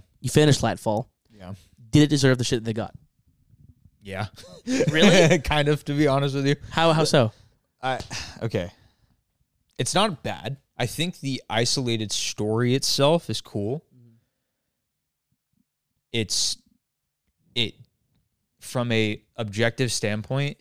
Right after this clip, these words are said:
Speaker 2: if you don't know what's going on, which, like, a majority of the people don't know what's going on,
Speaker 1: Mm-hmm.
Speaker 2: the story doesn't answer anything. It leaves you with more questions.
Speaker 1: But that's how the past two expansions have been. That's how Witch Queen was.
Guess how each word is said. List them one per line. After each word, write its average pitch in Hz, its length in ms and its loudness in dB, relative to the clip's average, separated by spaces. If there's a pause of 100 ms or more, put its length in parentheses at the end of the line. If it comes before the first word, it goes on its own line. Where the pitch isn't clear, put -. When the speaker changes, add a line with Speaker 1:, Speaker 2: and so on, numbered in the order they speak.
(280)
Speaker 2:
if 110 140 -6
you 123 120 0
don't 120 320 -2
know 120 120 0
what's 110 180 -4
going 104 280 -4
on, 98 280 -4
which, 107 220 -4
like, 101 280 -8
a 104 100 -12
majority 95 760 -10
of 82 80 -20
the 92 80 -20
people 95 300 -14
don't 92 180 -12
know 95 100 -10
what's 95 120 -10
going 104 280 -6
on, 117 260 -4
Speaker 1:
Mm-hmm. 120 320 -2 (880)
Speaker 2:
the 117 160 -4
story 123 400 0
doesn't 117 360 -2
answer 110 320 -6
anything. 117 260 -4
It 107 80 -4
leaves 104 220 -6
you 107 60 -4
with 95 80 -10
more 101 140 -8
questions. - 560 -14 (380)
Speaker 1:
But 202 120 6
that's 226 180 6
how 180 200 8
the 143 60 6
past 147 220 4
two 143 80 6
expansions 147 400 0
have 110 80 -6
been. 87 200 -10 (100)
That's - 140 -2
how 143 60 6
Witch - 160 0
Queen 113 160 -2
was. 120 260 -4